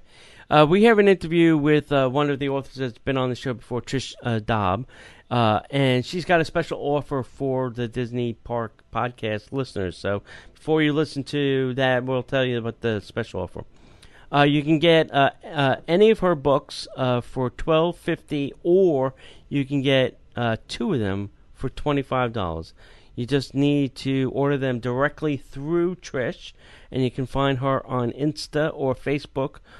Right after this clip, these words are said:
or, uh, email, uh, her, or email us, and we'll pass it on to, uh, Trish. Uh,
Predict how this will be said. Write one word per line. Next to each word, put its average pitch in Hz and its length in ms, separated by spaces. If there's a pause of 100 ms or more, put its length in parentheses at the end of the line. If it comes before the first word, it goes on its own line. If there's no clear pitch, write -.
(180)
or, 123 500
uh, 107 360
email, 110 500 (640)
uh, 101 340 (460)
her, 117 320
or 147 220
email 156 460
us, 135 280
and 123 120
we'll 123 240 (520)
pass 127 260
it 123 80
on 117 240
to, 110 380
uh, 101 160
Trish. 78 420 (560)
Uh, 95 320